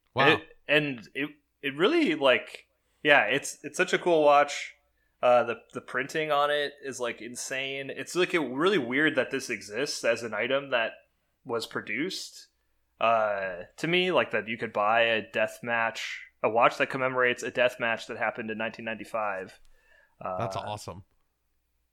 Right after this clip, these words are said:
Speaker 2: fifteen, twenty, twenty-five years later, uh, after it happened. But yeah, it just made me, I just was thinking, like, I don't know, I, it made, it made me so happy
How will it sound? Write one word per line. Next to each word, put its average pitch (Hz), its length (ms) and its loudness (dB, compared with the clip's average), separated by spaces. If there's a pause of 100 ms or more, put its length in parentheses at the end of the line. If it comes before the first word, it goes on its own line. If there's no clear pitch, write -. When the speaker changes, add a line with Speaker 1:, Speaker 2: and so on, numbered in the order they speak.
Speaker 2:
fifteen, 120 680 -6 (140)
twenty, 117 440 -4
twenty-five 135 480 4
years 131 240 -2
later, 127 380 -4 (220)
uh, 92 380 -4 (580)
after 113 240 -8
it 104 60 -10
happened. 98 420 -6 (560)
But 165 140 4
yeah, 202 160 8
it 165 80 2
just 196 200 -6
made 202 140 -2
me, 185 240 -4
I 143 180 4
just 175 240 -4
was 143 140 -8
thinking, 139 380 -2
like, 113 360 -2 (1400)
I 160 80 4
don't 190 80 6
know, 170 140 8
I, 156 360 6
it 151 240 -8
made, 160 300 -4
it 147 60 -16
made 170 140 -4
me 180 60 -4
so 175 180 2
happy 151 380 2